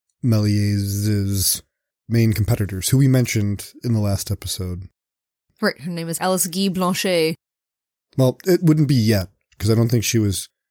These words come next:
Speaker 1: married to her husband until later.
Speaker 2: I don't think she was born married, no.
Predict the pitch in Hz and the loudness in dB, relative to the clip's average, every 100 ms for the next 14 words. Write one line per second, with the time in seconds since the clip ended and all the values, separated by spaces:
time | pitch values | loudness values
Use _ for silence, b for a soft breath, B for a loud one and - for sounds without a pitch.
0 | _ 113 117 113 101 107 98 104 98 - | _ 2 2 2 0 0 0 0 -2 -2
1 | 98 98 90 - - 107 - 110 98 95 | -2 -2 -4 -6 -2 0 0 0 0 -2
2 | - _ _ _ _ - 98 85 85 - | -6 _ _ _ _ -4 -2 -4 -10 -16
3 | _ _ _ _ 180 196 208 214 220 202 | _ _ _ _ -4 0 2 0 0 0
4 | - 165 165 151 143 143 143 147 143 143 | 0 -2 -2 -4 -6 -6 -8 -6 -6 -8